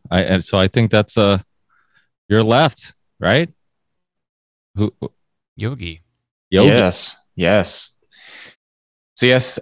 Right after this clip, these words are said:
Speaker 3: I am Yogi Zorananda. Um, my podcast is called the Renegade Yogi Podcast Experience. I'm a total noob.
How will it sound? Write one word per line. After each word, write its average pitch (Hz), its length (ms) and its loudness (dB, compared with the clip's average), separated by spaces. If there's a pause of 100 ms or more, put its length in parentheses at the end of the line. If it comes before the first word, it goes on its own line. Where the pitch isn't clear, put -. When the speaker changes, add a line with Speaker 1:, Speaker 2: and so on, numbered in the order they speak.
Speaker 3:
I 110 140 2
am 104 480 0
Yogi 98 380 -2
Zorananda. 95 760 0 (280)
Um, 87 580 0
my 92 300 0
podcast 92 600 -2
is 90 120 -8
called 90 540 0 (100)
the 90 160 0
Renegade 90 500 0
Yogi 90 420 0
Podcast 87 680 -4
Experience. 120 840 -2 (120)
I'm 85 500 -2 (100)
a 80 340 -2
total 95 340 -2
noob. 113 480 0